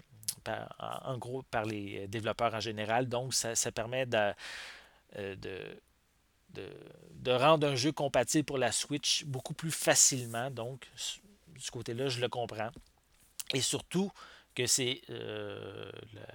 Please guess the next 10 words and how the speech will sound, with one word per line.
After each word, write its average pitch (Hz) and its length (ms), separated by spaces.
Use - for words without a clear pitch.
la 110 160
console 151 480
n'utilise 139 520
plus 196 260
des 143 140
C 139 220
D 156 200
ou 127 100
des 120 240
Blu-ray. 131 540